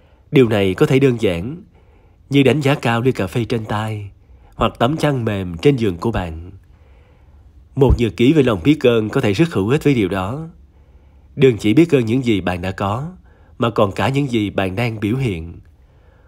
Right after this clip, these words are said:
Buông bỏ con người cũ của bạn là cách duy nhất để vươn lên bằng tiềm năng của bạn. Những kiểu suy nghĩ cũ đang kìm hãm bạn, ngăn cản bạn nhận ra biểu hiện của mình. Chấp nhận rằng điều duy nhất bạn cần làm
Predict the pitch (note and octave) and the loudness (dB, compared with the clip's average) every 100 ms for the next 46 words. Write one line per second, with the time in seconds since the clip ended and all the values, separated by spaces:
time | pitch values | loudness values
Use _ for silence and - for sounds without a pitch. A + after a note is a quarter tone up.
0 | _ _ D3+ D3 A#2 F2+ - C#3+ B2 G#2+ | _ _ 4 4 4 0 2 0 0 -2
1 | - - C#3+ G#2+ F2 F2 F#2 D3+ E3 D3 | 0 2 2 0 -4 -6 -4 -6 -2 0
2 | A#2 A#2+ E3+ - _ - A#2+ B2 C#3 B2+ | 0 -2 -4 -8 _ -4 0 2 2 2
3 | C3+ A2+ G2 F2 E2 A2 F2 A#2+ A2+ C3 | -2 -2 -6 -6 -2 -2 0 -6 -2 -2
4 | F#2+ D#2+ D#2 - - - _ - - _ | -2 -8 -14 -18 -20 -20 _ -20 -20 _
5 | - - A2+ C#3+ D3+ A#2 D#3 C3 A2 A2+ | -20 -12 -2 0 2 2 4 2 0 0
6 | G2+ A#2 C3+ A2+ - F#2+ F#2 G#2+ B2+ F2 | 0 2 -2 -2 -2 -2 -4 -6 -6 -6
7 | E2 E2 - - - _ _ C#3 D3 C3 | -10 -14 -18 -20 -20 _ _ 0 2 0
8 | F#2+ C3 A2+ F2+ E2+ G2 F#2 G2+ A2 A2 | -4 -4 -6 -6 -6 -6 -4 -2 -2 0
9 | G2 B2+ C3 G2 C3 A#2 F2 E2 - - | 0 2 0 2 0 0 -6 -10 -16 -20
10 | - - _ - - _ _ - - E3 | -20 -20 _ -20 -20 _ _ -20 0 0
11 | C#3+ G2 F#2+ G#2 F2+ F2 D#2+ - C#3 B2 | 2 -2 -2 -4 -4 -10 -12 -6 2 2
12 | G2+ C3+ B2 E3+ G#2+ G2 A2+ G#2 F#2 F#2+ | 4 0 2 0 -2 -2 -2 -2 -2 -6
13 | F2 | -6